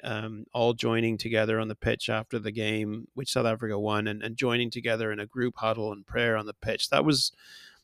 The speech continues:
again, shared values and a really beautiful moment. But last and not least, going back to that Portuguese match and, you know, Fijian coach Simon Roa Lui going into the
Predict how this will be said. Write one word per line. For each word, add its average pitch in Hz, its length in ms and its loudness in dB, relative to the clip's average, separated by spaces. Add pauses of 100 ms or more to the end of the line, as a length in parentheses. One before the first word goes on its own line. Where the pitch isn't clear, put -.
(480)
again, 123 680 4 (180)
shared 123 460 4
values 117 600 2
and 101 280 -6 (120)
a 139 100 0
really 135 400 8
beautiful 107 460 0
moment. 101 400 -6 (640)
But 156 100 12
last 170 260 12
and 160 120 8
not 147 160 8
least, 143 340 6 (320)
going 123 240 4
back 120 180 6
to 127 100 2
that 117 220 4
Portuguese 117 560 2
match - 500 -6
and, 110 400 -4
you 117 60 -4
know, 104 140 -2
Fijian 131 460 4
coach 123 420 10
Simon 117 420 4
Roa 113 220 4
Lui 117 280 6
going 110 280 -2
into 117 320 0
the 110 260 2